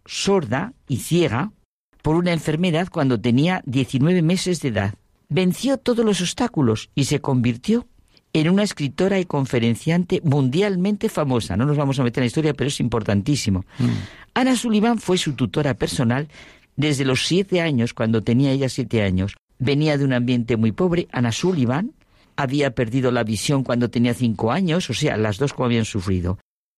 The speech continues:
Speaker 1: Y fue abandonada en una casa de escasos recursos.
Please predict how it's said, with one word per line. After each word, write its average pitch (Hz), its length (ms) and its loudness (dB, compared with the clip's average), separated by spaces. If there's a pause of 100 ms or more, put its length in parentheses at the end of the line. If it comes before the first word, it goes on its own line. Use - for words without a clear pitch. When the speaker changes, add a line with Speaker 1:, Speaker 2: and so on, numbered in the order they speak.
(140)
Speaker 1:
Y 156 100 2
fue 220 260 2
abandonada 160 720 0
en 151 100 0
una 131 220 0
casa 139 480 -4 (100)
de 123 80 -2
escasos 127 400 -2
recursos. 175 640 -2